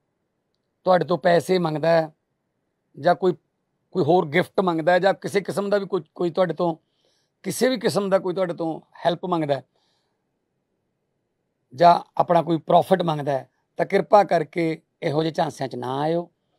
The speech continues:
ਕਿਉਂਕਿ ਪੰਜਾਬ ਨੂੰ ਅਸੀਂ ਭ੍ਰਿਸ਼ਟਾਚਾਰ ਮੁਕਤ ਪੰਜਾਬ ਦੇ ਬਣਾਉਣਾ ਹੈ ਔਰ ਲੱਗੇ ਹੋਏ ਹਾਂ, ਦਿਨ ਰਾਤ ਲੱਗੇ ਹੋਏ ਹਾਂ। ਜੇ ਤੁਸੀਂ ਦੱਸੋਗੇ ਤਾਂ ਅਸੀਂ ਅੱਗੇ ਕਾਰਵਾਈ ਕਰਾਂਗੇ। ਜੇ ਆਹ ਹੈਲਪ ਸੈਂਟਰ 'ਤੇ ਸਾਨੂੰ ਕੋਈ ਫੋਨ ਨਾ ਆਉਂਦਾ,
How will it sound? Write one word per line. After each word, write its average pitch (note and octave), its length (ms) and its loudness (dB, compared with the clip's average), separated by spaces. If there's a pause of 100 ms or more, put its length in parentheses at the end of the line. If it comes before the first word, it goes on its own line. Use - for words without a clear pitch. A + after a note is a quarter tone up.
(240)
ਕਿਉਂਕਿ E3+ 220 -2
ਪੰਜਾਬ D#3+ 520 2
ਨੂੰ F#3 180 0
ਅਸੀਂ F3+ 300 -6 (300)
ਭ੍ਰਿਸ਼ਟਾਚਾਰ D#3+ 540 -2
ਮੁਕਤ D3+ 260 -10
ਪੰਜਾਬ C#3 420 -6
ਦੇ C3 140 -10 (100)
ਬਣਾਉਣਾ C3 320 -4
ਹੈ F3+ 100 -8 (360)
ਔਰ D#3 120 2
ਲੱਗੇ D3 280 2
ਹੋਏ G3+ 160 4
ਹਾਂ, A3+ 60 -2
ਦਿਨ F#3+ 240 0
ਰਾਤ A3 160 6
ਲੱਗੇ F#3 220 -2
ਹੋਏ F#3+ 140 0
ਹਾਂ। G3+ 100 -4 (440)
ਜੇ F3 140 2
ਤੁਸੀਂ G#3+ 300 -4
ਦੱਸੋਗੇ B3 600 0 (880)
ਤਾਂ B3 280 2
ਅਸੀਂ G#3 160 -2
ਅੱਗੇ F#3+ 160 0
ਕਾਰਵਾਈ F3+ 300 -2
ਕਰਾਂਗੇ। A#2 340 -6 (260)
ਜੇ E3+ 220 0
ਆਹ A#3+ 160 4
ਹੈਲਪ F#3+ 180 2
ਸੈਂਟਰ G#3 320 -4
'ਤੇ F#3+ 100 -10
ਸਾਨੂੰ G3 240 -4
ਕੋਈ G3 100 -8
ਫੋਨ F#3+ 220 -6
ਨਾ F#3+ 120 -2
ਆਉਂਦਾ, F#3 340 -2